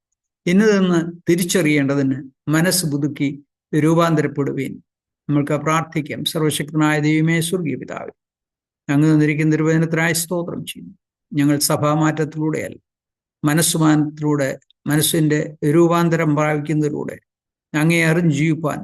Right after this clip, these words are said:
അങ്ങയുടെ ഇഷ്ടത്തെ മാത്രം മാനിച്ച് ജീവിപ്പാൻ, അങ്ങയെ അനുധാവനം ചെയ്യുവാൻ, അങ്ങ് പറഞ്ഞു തന്ന വാക്കുകളെ ഞങ്ങൾ ശ്രവിച്ച് അതിൻ പ്രകാരം ഞങ്ങളിൽ വ്യതിയാനം വരുത്തുവാൻ തക്കൊണ്ട് ഇടയാക്കി തരണമേ. തന്ന അവസരങ്ങൾക്കായി സ്തോത്രം ചെയ്യുന്നു.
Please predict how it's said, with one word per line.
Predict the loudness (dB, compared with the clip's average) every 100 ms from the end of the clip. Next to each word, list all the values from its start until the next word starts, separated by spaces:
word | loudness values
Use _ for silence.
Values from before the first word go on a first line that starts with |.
| -6
അങ്ങയുടെ | -2 0 2 2
ഇഷ്ടത്തെ | 0 -2 -4 -2 -2 -2 -2
മാത്രം | -2 -2 -2 0 2
മാനിച്ച് | 2 0 -2
ജീവിപ്പാൻ, | -4 -4 -6 -10 -12 _ _ _ _ -2
അങ്ങയെ | 2 4 2
അനുധാവനം | 2 2 2 2 0 0
ചെയ്യുവാൻ, | -2 -4 -6 -10 -8 -2
അങ്ങ് | 0
പറഞ്ഞു | 0 0 2 2
തന്ന | 2
വാക്കുകളെ | 2 0 -2 -2 -2
ഞങ്ങൾ | 0 0 -2
ശ്രവിച്ച് | -2 -2 0 0
അതിൻ | 0 0 0
പ്രകാരം | -2 0 0
ഞങ്ങളിൽ | 0 0 0 -2 -4 -10 _ _ _ _
വ്യതിയാനം | -2 2 2 2 2
വരുത്തുവാൻ | 2 0 -2 0 -2
തക്കൊണ്ട് | -4 -2 0
ഇടയാക്കി | 0 -2 -4 -8
തരണമേ. | -6 -4 -4 -6 -10 -4
തന്ന | 0 2
അവസരങ്ങൾക്കായി | 0 0 0 -2 0 0 0
സ്തോത്രം | -2 -4 -4 -4 -6
ചെയ്യുന്നു. | -6 -6 -6